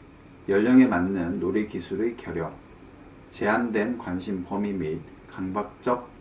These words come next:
반복 행동, 상동 행동,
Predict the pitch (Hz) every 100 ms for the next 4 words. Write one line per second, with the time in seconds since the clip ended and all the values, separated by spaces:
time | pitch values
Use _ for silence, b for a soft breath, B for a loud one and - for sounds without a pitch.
0 | - - 92 92 98 107 - 110 95 87
1 | - - - - - - - - - -
2 | - 135 135 139 120 98 82